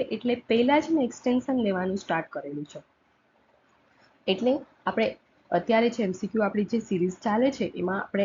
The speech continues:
એક્સટેન્શનના બધા જ ટોપિક કવર અપ થઈ જશે, બધા જ એમ સી ક્યુ એના આવી જશે.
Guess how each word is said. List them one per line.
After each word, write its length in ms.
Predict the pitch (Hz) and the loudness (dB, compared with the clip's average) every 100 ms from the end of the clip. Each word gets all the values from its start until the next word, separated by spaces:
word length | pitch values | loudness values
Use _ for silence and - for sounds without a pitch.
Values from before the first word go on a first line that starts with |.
| - | 0
એક્સટેન્શનના 680 | 196 - 262 262 262 247 247 | -4 -2 0 0 0 0 0
બધા 420 | 202 185 - 233 | 0 -2 0 0
જ 120 | 254 | 0
ટોપિક 340 | - 220 226 214 | -4 -4 -4 -4
કવર 260 | - 175 180 | 0 2 2
અપ 160 | 175 | 0
થઈ 140 | - 185 | -2 -2
જશે, 300 | 208 196 233 | -2 -2 0
બધા 320 | 202 175 220 | 0 0 -2
જ 60 | 214 | -2
એમ 120 | 202 | -4
સી 160 | 202 202 | -4 -6
ક્યુ 180 | - | -2
એના 160 | 202 190 170 | -2 -2 -4
આવી 240 | 170 185 | -2 -2
જશે. 360 | 185 226 226 | -2 -4 -4